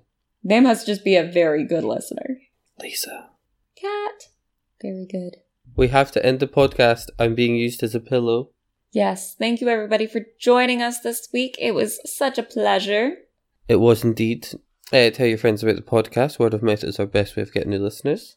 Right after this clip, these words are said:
Speaker 2: And once you've told your friends, tell strangers on the internet by rating, reviewing, and subscribing on whatever platform you use.
Speaker 1: Yes, please. Join us for book club.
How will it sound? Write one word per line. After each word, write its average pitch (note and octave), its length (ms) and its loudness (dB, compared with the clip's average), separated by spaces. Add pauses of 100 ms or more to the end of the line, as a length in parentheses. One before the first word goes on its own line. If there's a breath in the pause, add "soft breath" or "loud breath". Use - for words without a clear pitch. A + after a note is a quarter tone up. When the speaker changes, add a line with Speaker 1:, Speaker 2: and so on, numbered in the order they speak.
(120)
Speaker 2:
And A#2+ 120 4
once D#3+ 240 4
you've C3+ 100 -4
told D#3 260 4
your A2+ 80 -4
friends, D#3+ 440 4
tell D#3+ 240 0
strangers D#3+ 520 0
on E3 180 6
the C#3 120 4
internet G#2 440 0
by G2 120 2
rating, A#2+ 480 0
reviewing, B2+ 500 -2
and B2+ 180 -2
subscribing A2 560 -2
on F#2 140 -2
whatever G#2 400 -2
platform G#2 460 -2
you A2 100 -6
use. - 400 -8 (180)
Speaker 1:
Yes, D4 320 0 (220)
please. G#3 840 0 (340)
Join C#4 240 4
us C#4 140 2
for C#4+ 120 4
book C#4 260 2
club. A3+ 420 0